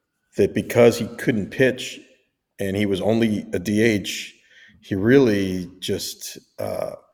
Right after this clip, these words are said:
kinda overdid it and just drove himself crazy swinging. And when, you know, something would start to go wrong with his swing, he would just go in the cage and take, like, a million swings. And that's just not good for him.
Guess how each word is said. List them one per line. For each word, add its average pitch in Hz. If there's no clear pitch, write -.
kinda 98
overdid 104
it 85
and 92
just -
drove 104
himself 98
crazy 101
swinging. 104
And 90
when, 92
you 98
know, 92
something 110
would 95
start 107
to 101
go 101
wrong 110
with 107
his 98
swing, 123
he 98
would 95
just 95
go 107
in 107
the 101
cage 117
and 92
take, 104
like, 98
a 98
million 107
swings. 104
And 98
that's 107
just 101
not 98
good -
for 95
him. 90